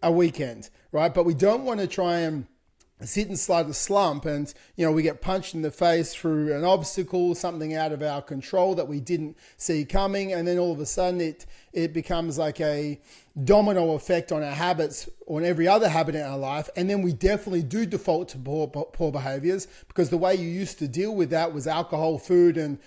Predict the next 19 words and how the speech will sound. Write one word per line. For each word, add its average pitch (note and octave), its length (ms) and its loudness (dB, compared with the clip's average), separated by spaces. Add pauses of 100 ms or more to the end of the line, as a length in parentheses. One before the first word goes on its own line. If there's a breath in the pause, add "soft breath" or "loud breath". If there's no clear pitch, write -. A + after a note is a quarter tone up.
(160 soft breath)
you D3 120 -4
know, D#3 240 -4 (360)
uh, C#3 320 -6
Netflix F3+ 560 -4
or C3+ 100 -4
porn G3 400 2
or D3 240 -4
whatever E3+ 360 2
it D#3+ 60 2
is, F3+ 420 2 (240 loud breath)
um, D#3+ 260 0
that D#3 160 0
distracts F3 640 0
you. D#3+ 240 0 (320 loud breath)
But F3 360 6
it D3+ 120 -2
definitely G3+ 320 2
wasn't F3 260 2
exercise. B2+ 560 -6